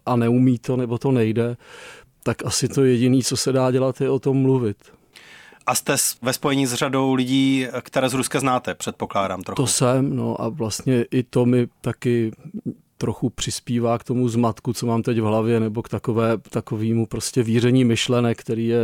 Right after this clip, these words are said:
Speaker 1: nepříjemný, no, nedá se zastavit a nedá se to ani nějak posunout k nějakému řešení.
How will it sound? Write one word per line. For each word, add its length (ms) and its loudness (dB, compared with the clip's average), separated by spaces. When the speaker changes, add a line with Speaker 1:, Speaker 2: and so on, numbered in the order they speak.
Speaker 1:
nepříjemný, 800 0
no, 140 -6
nedá 260 0
se 140 -4
zastavit 600 -2
a 60 0
nedá 300 2
se 180 -2
to 180 -2
ani 180 2
nějak 460 0
posunout 500 0
k 40 -6
nějakému 400 0
řešení. 500 -2